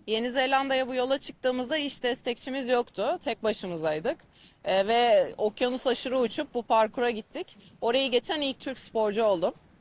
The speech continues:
On saat kırk dakika sürdü geçiş. Yeni Zelanda dönüşünde, e, yeni parkurlara da kayıt yapmıştık zaten. Hedef yediyi bitirmek olduğu için. Yani bu benim hayalim.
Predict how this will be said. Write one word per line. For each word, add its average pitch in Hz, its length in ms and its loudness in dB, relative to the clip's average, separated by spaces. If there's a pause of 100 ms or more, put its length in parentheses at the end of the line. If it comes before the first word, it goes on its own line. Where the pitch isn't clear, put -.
(120)
On 226 200 2
saat 240 360 0
kırk 233 240 -6
dakika 220 300 -2
sürdü 180 320 -4
geçiş. 170 540 -4 (420)
Yeni 240 220 0
Zelanda 285 520 2
dönüşünde, 262 600 0 (200)
e, 240 100 0 (320)
yeni 226 200 0
parkurlara 247 600 2
da 240 80 4
kayıt 202 320 0
yapmıştık 185 520 -2
zaten. 208 500 0
Hedef 220 380 -2
yediyi 233 340 -2
bitirmek 233 440 -2
olduğu 226 340 0
için. 269 360 -4 (500)
Yani 262 520 2 (180)
bu 247 160 -6
benim 330 220 0
hayalim. 294 600 2